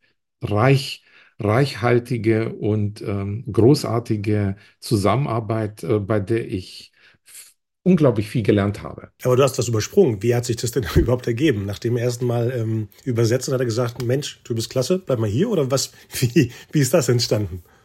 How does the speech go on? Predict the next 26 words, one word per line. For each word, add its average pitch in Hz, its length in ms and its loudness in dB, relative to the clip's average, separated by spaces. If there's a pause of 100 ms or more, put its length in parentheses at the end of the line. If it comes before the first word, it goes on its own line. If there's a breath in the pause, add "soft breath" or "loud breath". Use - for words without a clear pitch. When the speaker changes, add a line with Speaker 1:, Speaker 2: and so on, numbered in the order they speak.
Speaker 1:
Ich, - 300 -12
ich 139 160 -6
hatte 147 220 2
ja 147 60 6
damals 139 340 2
Germanistik 135 520 0
und 123 60 -2
Philosophie 113 460 0
Speaker 2:
Mhm. 170 40 0
Speaker 1:
studiert 160 580 0
in - 180 -20
Leipzig 139 760 -2
und, 123 500 2
ähm, 104 300 -2 (400 loud breath)
es 107 220 -2
gab 127 420 2
einen, 113 400 0
äh, 104 240 0 (560 soft breath)
ähm, 107 720 -6 (520)
deutschen 131 400 2
Musikwissenschaftler 135 880 0
in 113 80 4
Leipzig, 139 440 0
der - 80 0
Peter 117 340 0
Zacher, 190 500 -2